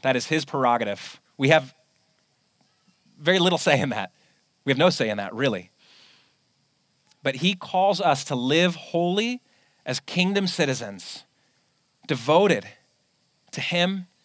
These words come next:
and devoted to one another. So I'm gonna say this again. Let's embrace our separateness. Let's embrace it. Let's love that. There is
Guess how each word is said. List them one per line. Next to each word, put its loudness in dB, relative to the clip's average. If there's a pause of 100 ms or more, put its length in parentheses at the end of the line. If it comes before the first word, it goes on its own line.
(220)
and -4
devoted 2
to -4
one 0
another. -2 (1500)
So 0
I'm 4
gonna 0
say 2
this -2
again. -6 (540)
Let's 0
embrace -2 (460)
our -12
separateness. -6 (1160)
Let's -6
embrace -2
it. -16 (960)
Let's -8
love 0
that. -6
There 0
is -2